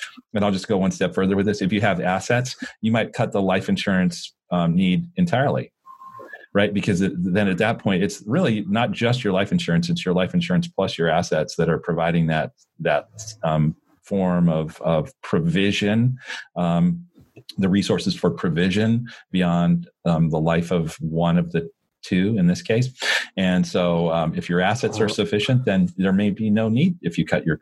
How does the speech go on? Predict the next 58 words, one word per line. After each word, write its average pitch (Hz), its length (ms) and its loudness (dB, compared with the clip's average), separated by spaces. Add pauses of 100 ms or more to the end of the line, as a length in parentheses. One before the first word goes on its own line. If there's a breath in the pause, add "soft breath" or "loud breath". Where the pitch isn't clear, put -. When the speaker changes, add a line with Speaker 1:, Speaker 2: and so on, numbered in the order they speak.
Speaker 1:
spending 80 320 2
in 76 80 0
half. - 260 -2
I 120 80 2
don't 131 140 0
know 120 120 2
anybody 95 300 2
who's 82 100 0
doing 123 260 2
Speaker 2:
Yes. 78 180 -2 (260)
Speaker 1:
that. 123 560 0
Speaker 2:
<clears throat> - 80 -10
I 143 100 2
j-, 190 120 -2
and 147 100 2
I 151 80 2
just - 120 -4
wanna 160 140 2
explain 135 360 -2
that 110 220 0
further, 113 520 0
uh, 101 180 2
because 101 280 -2
I 104 80 2
think 113 220 -2
it's 107 180 0
an 107 80 2
important 110 300 -2
concept. 104 380 -2 (280 loud breath)
If 117 200 -2
your 147 280 0
expenses 135 840 -2
go 123 240 2
down 92 600 0 (320 loud breath)
and 107 240 2
you 95 80 2
have 110 320 0
a 117 120 0
need 107 280 -2
for 107 160 -2
life 104 340 0
insurance, 92 440 0
that 104 260 0
needs, 127 420 0 (140)
need 131 340 2
goes 90 300 0
down. 78 320 0 (180)
Speaker 1:
Mm-hmm. 87 240 2
Speaker 2:
At 123 140 0
the 123 60 -2
same 139 280 0
time, 139 420 0
if 107 160 -4
your 113 240 0
asset 135 400 -2
level 113 340 2
has 95 180 -2
gone 104 340 0